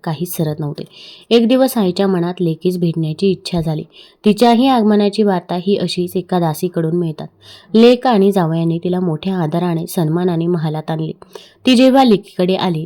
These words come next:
तेव्हा श्री लक्ष्मी व्रताचरणाच्या प्रभावाने सुखसौख्यात असलेल्या आपल्या लेकीस पाहून तिला मोठा आनंद झाला, समाधान झाले. लेकीने आईस न्हाऊ माखू घातले, तिला नूतन वस्त्र, अलंकार दिले, सुग्रास भोजन दिले. दुपारची वेळ झाली.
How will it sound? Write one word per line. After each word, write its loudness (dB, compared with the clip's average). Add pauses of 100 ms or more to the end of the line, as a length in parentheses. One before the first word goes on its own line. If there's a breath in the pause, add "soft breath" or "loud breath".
(120)
तेव्हा 0
श्री 0
लक्ष्मी 2
व्रताचरणाच्या -2
प्रभावाने -2 (400 soft breath)
सुखसौख्यात 2
असलेल्या 0
आपल्या -4
लेकीस -2
पाहून -4
तिला 0
मोठा -2
आनंद 0
झाला, -2 (320)
समाधान 4
झाले. 0 (140)
लेकीने 4
आईस 0
न्हाऊ 2
माखू 2
घातले, 0 (420 loud breath)
तिला 6
नूतन 4
वस्त्र, 2
अलंकार 0
दिले, -2
सुग्रास -2
भोजन 0
दिले. 2 (440 soft breath)
दुपारची 2
वेळ 4
झाली. -6